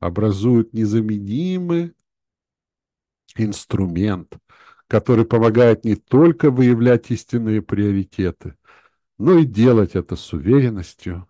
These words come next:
и ясностью. В современном мире, где информация защи-, зачастую перегружена и противоречива, навык сочетания логики и интуиции становится особенно ценным.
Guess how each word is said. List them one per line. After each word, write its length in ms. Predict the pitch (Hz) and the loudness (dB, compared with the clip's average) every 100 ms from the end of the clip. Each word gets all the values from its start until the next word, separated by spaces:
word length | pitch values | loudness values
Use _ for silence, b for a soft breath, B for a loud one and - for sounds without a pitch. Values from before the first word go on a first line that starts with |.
| _ | _
и 100 | - | -10
ясностью. 920 | 85 82 87 - 78 - - 87 - _ _ _ _ _ | -6 -6 -6 -10 -18 -18 -18 -16 -18 _ _ _ _ _
В 60 | - | -4
современном 760 | 135 113 131 147 175 190 160 131 | 0 2 2 2 2 2 2 2
мире, 680 | 123 143 147 120 78 - _ - | 0 2 2 0 -4 -8 _ -14
где 200 | 92 110 | -4 -4
информация 680 | 104 123 117 135 135 - | -2 -2 0 0 0 -2
защи-, 460 | 113 117 - 120 107 _ | -2 -2 -6 -8 -10 _
зачастую 720 | 101 110 - 110 - 139 131 | -10 -8 -10 -12 -6 0 0
перегружена 880 | 110 120 110 104 107 135 113 95 87 b b b b | 0 -2 -2 -2 -2 -2 -2 -6 -10 b b b b
и 80 | 113 | -8
противоречива, 1300 | - 117 - 120 113 113 107 - - 139 139 92 - b b b b | -2 -2 0 0 2 2 0 -6 -8 -6 -4 -6 -8 b b b b
навык 420 | 113 139 165 151 - | -2 2 2 2 -2
сочетания 800 | 117 - - 147 143 135 120 | -6 -8 -4 0 2 2 0
логики 640 | 107 104 135 147 120 104 - | 0 2 4 2 0 -8 -6
и 60 | 110 | -6
интуиции 640 | 104 110 127 170 - 120 | -6 -4 -2 -2 -4 -4
становится 720 | 107 - 117 135 131 - 120 | -4 -4 -2 2 0 0 -4
особенно 580 | 107 - 143 135 123 101 | -4 -2 0 0 0 -4
ценным. 520 | - - 87 76 76 | -10 -10 -10 -10 -18